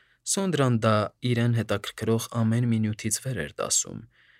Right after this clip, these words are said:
և կատարյալ զմայլվում դրանով։ Ինչպիսի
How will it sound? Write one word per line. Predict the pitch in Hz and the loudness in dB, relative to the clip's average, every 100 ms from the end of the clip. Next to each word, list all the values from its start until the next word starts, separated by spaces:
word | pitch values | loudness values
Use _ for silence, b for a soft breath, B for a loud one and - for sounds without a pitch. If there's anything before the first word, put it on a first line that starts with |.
| b 127 | b 0
և | 120 - | 2 2
կատարյալ | 101 98 85 87 98 | 0 0 0 2 2
զմայլվում | 92 92 90 87 101 117 92 | 2 0 0 -2 0 -2 -2
դրանով։ | - 50 50 50 - _ _ _ _ _ _ - | -4 -6 -8 -12 -18 _ _ _ _ _ _ 0
Ինչպիսի | 151 - 156 - | 2 2 4 4